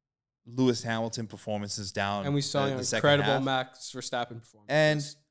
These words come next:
Speaker 1: you know, all, all you hope is that it pushes Lewis to come back harder next year.
Speaker 2: You do, for sure. Um,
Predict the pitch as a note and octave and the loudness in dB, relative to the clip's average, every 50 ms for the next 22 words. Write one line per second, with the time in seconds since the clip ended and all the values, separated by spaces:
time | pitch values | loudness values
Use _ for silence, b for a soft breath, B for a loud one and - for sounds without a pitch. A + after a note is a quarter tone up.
0 | _ _ _ - F3 F#3 F#3 F#3 F#3+ F#3 - - - - D#3 E3 - - - - | _ _ _ -4 0 4 4 4 4 4 0 -2 4 6 8 8 6 4 0 -8
1 | - _ _ - D3+ D#3+ F3+ F#3 F#3 E3 D3 B2+ C#3+ C#3 D3 E3+ F3+ - C#3+ - | -20 _ _ 4 8 8 8 8 8 6 6 6 6 6 6 6 4 0 -2 -2
2 | C#3 C3 B2+ C#3 C#3 C#3 C#3 C3+ - - - - C3 C3+ - - D3+ C#3+ C#3 - | -2 0 4 4 6 6 6 4 2 -2 -6 -6 -6 -6 -6 -2 -2 -2 0 0
3 | D3+ C3+ A#2+ B2 C3 C#3+ D3 C#3+ - - - - C3+ C3+ C#3 C#3 C#3 C#3 - C3+ | -2 -2 0 0 2 2 2 2 0 -4 -2 -2 -2 0 2 2 0 0 0 2
4 | C3 C#3 C#3 C#3+ C#3+ D#3 F3+ - - - G2 D#2 - - _ _ _ _ C#3 D3 | 2 2 2 2 0 -2 -4 -4 -8 -8 -8 -8 -10 -12 _ _ _ _ -14 -12
5 | D3 C#3+ C#3+ C#3 C3 B2+ - C3+ B2 - - D3 C3+ B2+ A#2+ A2+ - b b b | -6 -2 -2 -2 -2 -2 -4 -8 -8 -4 -2 0 0 0 0 -2 -6 b b b
6 | b b b _ _ C#3 D3 D3+ D3+ D#3 D#3 D#3 D3+ D#3 D3+ | b b b _ _ 0 2 4 4 4 4 2 0 -4 -6